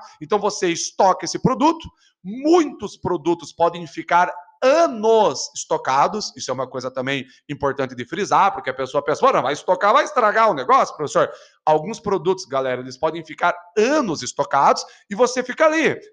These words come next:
o produto estocado, caso você tenha uma alta no preço, você solta esse produto no mercado, né, para controlar um pouco essa alta, aumentando ali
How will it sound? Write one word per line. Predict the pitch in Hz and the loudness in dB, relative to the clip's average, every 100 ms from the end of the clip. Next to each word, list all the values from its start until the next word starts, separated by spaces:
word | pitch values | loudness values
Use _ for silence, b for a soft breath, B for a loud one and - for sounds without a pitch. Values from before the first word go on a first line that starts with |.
| _ | _
o | 120 | -8
produto | 160 - 170 | -4 -2 -2
estocado, | - 247 247 220 247 - - - | 0 0 4 4 4 2 -8 0
caso | 185 185 180 | 2 2 -2
você | 180 180 | -6 -6
tenha | 180 180 | -4 0
uma | 175 | 4
alta | 170 170 185 | 4 2 -2
no | 220 | -2
preço, | 220 254 285 - B | 4 4 4 -2 B
você | 139 139 165 | -10 -8 -8
solta | - - 208 285 302 196 | -6 2 4 6 4 -4
esse | 170 160 | -12 -10
produto | 156 147 151 156 | -10 -6 -6 -6
no | 143 | -6
mercado, | 165 175 156 226 247 202 | -6 0 2 2 2 -2
né, | 156 247 254 B B - | 2 2 0 B B 0
para | 214 190 180 190 233 233 - | 2 4 4 4 2 -2 -6
controlar | - 202 202 220 226 170 180 | -4 -4 0 2 4 4 2
um | 190 | -2
pouco | - 151 | -8 -6
essa | 156 - | -4 2
alta, | 208 208 160 127 123 - | 4 4 2 -2 -4 2
aumentando | 143 170 175 185 180 - 208 294 233 139 | 2 2 0 -4 -6 0 2 2 -2 -2
ali | 127 131 170 | -2 0 -2